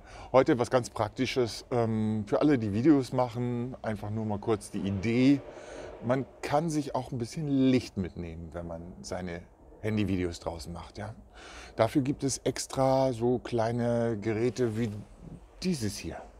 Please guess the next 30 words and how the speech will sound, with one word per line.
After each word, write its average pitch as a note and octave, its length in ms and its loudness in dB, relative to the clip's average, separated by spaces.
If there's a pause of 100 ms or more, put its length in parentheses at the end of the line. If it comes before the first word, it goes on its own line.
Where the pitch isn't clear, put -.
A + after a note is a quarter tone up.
(240)
ja. G#2+ 160 -4 (960)
Denkt, G#2 160 0
„Ja, F3 380 4
ich D3+ 100 -2
bin E3 140 -6
geblendet.“ E3+ 680 2
Gut, G2+ 180 0
ich - 120 -6
halte F#2 140 0
es - 40 -14
mal F#2 140 -2
weg. A#2+ 140 4 (600)
Also, A#2+ 260 8
wenn G#2 120 0
ich F#2+ 80 -8
das - 160 -12
nicht G#2 260 -6
einsitze, E3 560 0 (220)
bin B2+ 280 -4
ich E3 280 -8
jemand D3+ 540 -4
im A2+ 200 -2
Dunkeln, D3+ 600 0
den A2 200 2
man A#2 240 2
nicht G#2+ 240 -4
so A2+ 80 -2
richtig C#3 480 0
erkennt, A#2+ 420 -2
ne? A#2+ 120 -4